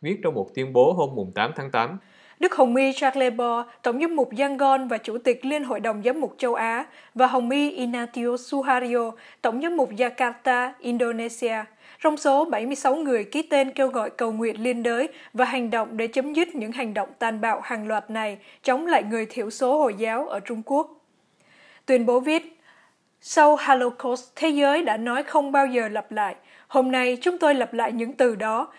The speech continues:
Speaker 2: không bao giờ nữa, không lần nào nữa. Chúng tôi sát cánh với người Duy Ngô Nhĩ,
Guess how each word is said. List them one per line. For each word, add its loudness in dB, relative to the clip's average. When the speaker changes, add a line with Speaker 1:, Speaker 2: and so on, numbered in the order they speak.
Speaker 2:
không 2
bao 4
giờ 0
nữa, -6
không 4
lần 0
nào -4
nữa. -6
Chúng 0
tôi 4
sát 0
cánh 2
với 2
người -2
Duy -2
Ngô -2
Nhĩ, -4